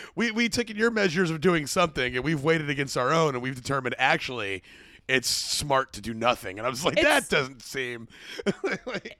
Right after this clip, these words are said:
Speaker 2: It is, like, it's especially funny with the masks, 'cause it's like, the, the, the idea that, like, you can actually be like, "No, it's actually worse to wear masks." It's like, "No, it's not. You just don't want to." Like,
Speaker 1: Yeah, yeah.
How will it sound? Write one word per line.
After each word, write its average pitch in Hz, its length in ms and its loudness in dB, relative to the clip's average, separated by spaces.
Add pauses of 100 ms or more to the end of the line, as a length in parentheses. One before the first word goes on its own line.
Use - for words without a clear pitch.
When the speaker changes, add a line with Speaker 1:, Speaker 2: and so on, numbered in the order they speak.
Speaker 2:
It 339 140 0
is, 427 240 2
like, 381 180 2
it's 302 180 0
especially 359 520 2
funny 240 300 2
with 202 160 2
the 196 80 -4
masks, 175 640 -6
'cause - 180 -14
it's 208 240 -4
like, 185 400 -4 (580)
the, 262 260 10
the, 254 320 4
the 294 200 4
idea 302 420 4
that, 294 180 2
like, 247 220 0
you 233 140 0
can 247 120 0
actually 214 300 0
be 202 80 0
like, 196 140 -2
"No, 311 160 8
it's 294 100 6
actually 311 300 2
worse 226 340 0
to 226 100 -2
wear 185 160 0
masks." 170 320 -8
It's 208 120 -12
like, 196 160 -8
"No, 214 300 0
it's - 180 -4
not. 127 320 -14
You 233 160 4
just 240 320 2
don't 226 200 0
want 170 280 -8
to." - 280 -14 (140)
Like, 208 340 2
Speaker 1:
Yeah, 165 240 4
yeah. 185 260 2